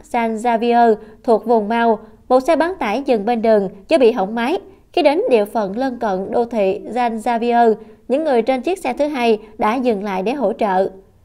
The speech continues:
Xe thứ ba di chuyển với tốc độ cao, bất chấp sương mù và đường trơn trượt, đã đâm vào hai chiếc xe này. Vụ tai nạn khiến bảy người thiệt mạng tại hiện trường và một người tử vong trên đường đi cấp cứu. Ba trường hợp bị thương đã được đưa tới các bệnh viện gần đó.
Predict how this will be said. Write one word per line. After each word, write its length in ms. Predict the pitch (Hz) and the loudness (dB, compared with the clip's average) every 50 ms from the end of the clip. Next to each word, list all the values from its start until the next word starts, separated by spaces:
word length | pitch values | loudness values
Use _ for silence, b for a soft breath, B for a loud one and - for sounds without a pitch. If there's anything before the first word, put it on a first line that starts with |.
| _ _ - | _ _ -4
Xe 140 | - 302 | -2 0
thứ 160 | 320 349 370 349 | 2 2 2 0
ba 180 | 403 269 262 | 0 -2 -2
di 160 | 247 269 262 | -2 -2 -2
chuyển 320 | 254 262 233 190 - 208 233 | -2 0 -2 -2 -2 -2 0
với 120 | 311 339 | -2 0
tốc 220 | 339 370 381 381 - | 0 -2 -6 -2 -2
độ 140 | 214 185 | -2 -2
cao, 340 | 185 - 240 240 240 226 208 208 B B B | -2 0 0 2 4 2 2 0 B B B
bất 260 | 262 359 370 - - | 0 0 0 0 0
chấp 140 | 370 392 381 - | -2 -2 -2 -2
sương 260 | - 285 254 233 226 | -2 -2 -2 0 2
mù 360 | 226 214 202 190 185 196 196 - | 4 4 4 4 4 0 -4 0
và 200 | 240 220 214 202 | 0 0 0 0
đường 280 | 190 214 208 196 202 | 0 0 0 -2 -2
trơn 200 | 196 240 233 220 | 0 0 0 0
trượt, 260 | 208 226 214 196 - B B B B B B | 2 4 2 2 2 B B B B B B
đã 160 | 240 247 294 | 0 0 0
đâm 260 | 269 285 277 269 269 254 | 2 0 -2 -2 -2 -2
vào 180 | 262 220 202 | -2 -2 -2
hai 160 | 220 233 233 | -2 -4 -4
chiếc 180 | 233 233 330 339 - | -2 -2 -4 -4 -2
xe 120 | 285 247 | -4 -4
này. 320 | 233 226 220 214 202 180 - - - - _ _ _ _ _ _ _ | -2 0 2 2 2 2 -2 -8 -20 -20 _ _ _ _ _ _ _
Vụ 120 | - 247 269 | 4 6 6
tai 140 | 330 320 302 | 6 4 0
nạn 280 | 269 233 202 196 214 | -2 -4 -6 -6 -6
khiến 240 | 208 - 294 330 427 - | -4 -4 -4 -4 -2 -2
bảy 160 | 247 196 226 | -2 -2 -2
người 160 | 262 269 226 | -2 -4 -4
thiệt 180 | 226 240 202 - - | -4 -4 -6 -8 -8
mạng 200 | - 208 196 190 185 | -10 -8 -8 -6 -6
tại 120 | 220 220 | -4 -4
hiện 180 | 220 208 185 185 | -4 -4 -4 0
trường 280 | 233 226 214 208 196 190 196 B B B B | 2 4 4 4 2 -2 -6 B B B B
và 80 | 247 247 | 0 2
một 220 | 233 220 214 - | 2 0 -2 -2
người 200 | 220 220 208 202 | -4 -2 -2 -2
tử 240 | 208 208 190 226 277 | 0 0 0 0 0
vong 320 | 269 277 247 240 226 202 202 - - | -2 0 0 0 0 -2 -6 -8 -2
trên 140 | - 285 269 | 0 0 2
đường 180 | 247 233 196 185 | 2 0 0 -2
đi 100 | 220 233 | -4 -2
cấp 140 | 233 320 320 - | -4 -4 -4 -2
cứu. 240 | - 226 262 359 539 554 B B B B B B - | 0 2 2 2 2 0 B B B B B B 0
Ba 120 | 294 339 | 0 2
trường 180 | 330 269 220 220 | 4 2 0 0
hợp 220 | 240 208 196 - | -2 -6 -6 -4
bị 140 | 202 196 196 | -4 -4 -4
thương 320 | 196 247 240 233 220 208 208 B B B | -2 -2 -2 -2 -2 -4 -6 B B B
đã 120 | - 262 285 | 0 2 2
được 200 | 262 233 233 - | 2 2 0 0
đưa 120 | 262 254 | -4 -4
tới 280 | 254 226 220 262 330 330 | -2 -4 -4 -4 -4 -4
các 200 | - 381 370 - | -4 -6 -4 -4
bệnh 200 | 233 208 185 180 | -4 -4 -4 -4
viện 200 | 185 214 202 180 | -4 -4 -4 -2
gần 180 | 175 220 202 180 | -2 -4 -4 -2
đó. 280 | 190 202 208 277 370 | -2 -4 -4 -4 -6